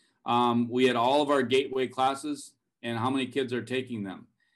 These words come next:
Um, even though we've changed some of those sacred cows, it really hasn't resulted in less enrollment for anybody and some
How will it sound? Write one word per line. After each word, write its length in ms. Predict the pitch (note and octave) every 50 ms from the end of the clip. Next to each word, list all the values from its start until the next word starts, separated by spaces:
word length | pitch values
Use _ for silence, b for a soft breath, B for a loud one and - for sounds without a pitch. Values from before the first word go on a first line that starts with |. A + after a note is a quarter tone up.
| _ _ _ _ _ _
Um, 280 | A#2+ B2 B2 B2 B2 B2+
even 300 | C#3 D3+ D#3+ F3+ F3+ F3+
though 160 | F3+ F3 E3+
we've 200 | E3 D3+ C3 A#2+
changed 380 | - - D#3 D#3+ D#3 D3+ B2 -
some 140 | D#3+ C#3+
of 60 | C#3+ C3
those 200 | B2 A2+ - -
sacred 360 | D3+ D3 C#3+ D3 B2 A2 -
cows, 460 | C3 C#3 D3 D#3 E3 D#3 - - - _ _ _ _ _ _ _ _ _ _
it 160 | B2+ B2 A#2+
really 380 | C3 C#3 D3+ F3 E3+ E3 D3
hasn't 340 | C3 C#3+ D3+ D3+ C3 D3 D3+
resulted 540 | C3 B2+ B2 A#2 B2+ C3 C3 C3 - C#3+ B2+
in 140 | B2+ A#2 A#2+
less 260 | B2 B2+ C3 B2 -
enrollment 540 | B2 A#2 A2+ A#2+ A#2+ B2 B2 B2 B2 A#2+ A#2
for 180 | - - A2+
anybody 540 | A2 A#2+ B2 C3 A#2 A#2 B2 A#2+ B2 B2 A#2+
and 140 | A2+ A2 A2
some 320 | - C3 A#2+ A2+ A#2 A#2